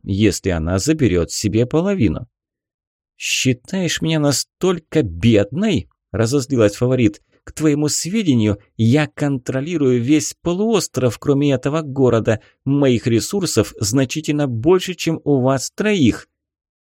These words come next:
"И что с того?" Голос Клео звучал удивленно. "Откажешься от своей доли в нашу пользу?" "С чего это я должна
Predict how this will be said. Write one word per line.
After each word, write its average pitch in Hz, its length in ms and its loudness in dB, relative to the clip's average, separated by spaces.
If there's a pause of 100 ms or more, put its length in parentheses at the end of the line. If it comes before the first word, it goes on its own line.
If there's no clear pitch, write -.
(120)
"И 120 180 4
что - 480 -4
с - 160 -8
того?" 92 580 0 (340)
Голос 92 540 2
Клео 82 440 0
звучал 95 440 -2
удивленно. 98 720 0 (240)
"Откажешься 123 920 0
от 131 140 -2
своей - 320 -2
доли 156 360 -2
в 117 140 2
нашу 127 360 0
пользу?" 104 520 0 (600)
"С - 200 -8
чего 196 540 0
это 107 280 0
я 110 260 2
должна 104 640 0